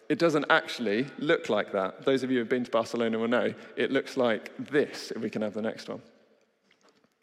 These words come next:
And that's because work on the Sagrada Familia started in eighteen eighty-two by a guy called Gaudi, but it's still being done today.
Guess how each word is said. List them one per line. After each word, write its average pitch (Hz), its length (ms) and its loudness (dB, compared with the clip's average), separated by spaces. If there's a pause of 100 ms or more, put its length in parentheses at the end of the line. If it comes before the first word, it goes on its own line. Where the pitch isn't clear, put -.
(460)
And 127 120 2
that's 156 220 4
because 139 400 2
work 165 380 4
on 147 80 2
the 131 80 0
Sagrada 127 400 2
Familia 117 420 0
started 131 720 0 (240)
in 113 180 -2
eighteen 143 300 2
eighty-two 131 500 0 (160)
by 113 140 -2
a - 20 -8
guy 113 160 0
called 104 180 -8
Gaudi, 113 380 0 (920)
but 131 100 0
it's 117 120 2
still 151 380 0
being 123 320 2
done 117 220 0
today. 101 360 -2